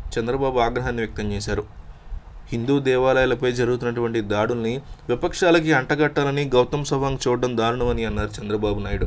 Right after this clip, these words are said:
అన్ని మతాల ప్రచారాలు, బలవంతపు మార్పిడులు ఎవరు చేస్తున్నారో అందరూ గుర్తించాలని కోరారు. తిరుపతిలో జరగబోయే ఉప ఎన్నికల్లో వైసీపీ పార్టీకి ప్రజలు బుద్ధి చెప్పాలంటూ కోరారు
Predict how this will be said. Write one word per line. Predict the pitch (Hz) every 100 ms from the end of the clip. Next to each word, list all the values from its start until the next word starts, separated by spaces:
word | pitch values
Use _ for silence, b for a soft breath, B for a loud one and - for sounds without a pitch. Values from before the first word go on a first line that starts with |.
| - - - - B B B -
అన్ని | 107 127
మతాల | 123 110 131 135
ప్రచారాలు, | 131 123 113 135 131 127 156
బలవంతపు | 131 117 135 147 156 147
మార్పిడులు | 139 123 123 143 127 135 170 B B
ఎవరు | 123 139 175 180
చేస్తున్నారో | 165 165 151 165
అందరూ | 156 131 156
గుర్తించాలని | 151 139 156 151 143 127 113
కోరారు. | 117 113 110 - B B B B
తిరుపతిలో | 147 160 196 202 196
జరగబోయే | 190 180 180 170 170
ఉప | 160
ఎన్నికల్లో | 160 165 160 160 156 170
వైసీపీ | 151 147 180 170
పార్టీకి | 160 156 156 151 151
ప్రజలు | 139 135 151
బుద్ధి | 135 123 143
చెప్పాలంటూ | 151 151 143 135 127
కోరారు | 123 123 123 120